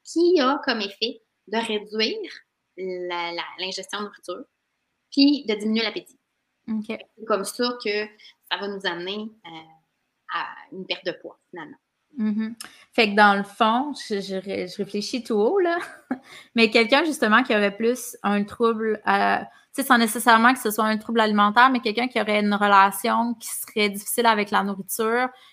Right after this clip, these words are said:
Speaker 2: qui aurait tendance à manger ses émotions, souvent, ces personnes-là mangent en absence de faim.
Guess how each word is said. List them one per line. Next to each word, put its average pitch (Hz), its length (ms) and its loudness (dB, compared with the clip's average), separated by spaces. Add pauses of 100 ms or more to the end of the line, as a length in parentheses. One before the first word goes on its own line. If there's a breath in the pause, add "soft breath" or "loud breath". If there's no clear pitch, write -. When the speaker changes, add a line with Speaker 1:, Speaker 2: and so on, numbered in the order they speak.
(100 soft breath)
Speaker 2:
qui - 80 -4
aurait 202 160 0
tendance 208 300 2
à 226 80 4
manger 202 340 0
ses 208 300 -4
émotions, 202 560 -2
souvent, 214 420 0 (300 loud breath)
ces 214 140 0
personnes-là 202 580 0
mangent 214 360 2
en 190 280 2
absence 202 600 2
de 185 120 0
faim. 220 420 -4